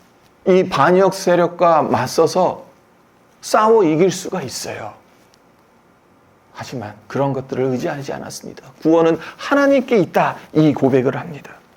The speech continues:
오직 하나님께서 그를 구원하신다는 사실을 믿었던 거죠.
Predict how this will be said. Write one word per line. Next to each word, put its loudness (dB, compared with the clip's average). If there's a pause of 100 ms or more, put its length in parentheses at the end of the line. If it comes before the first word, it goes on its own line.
(1500)
오직 4
하나님께서 4
그를 2
구원하신다는 2
사실을 2
믿었던 0
거죠. -16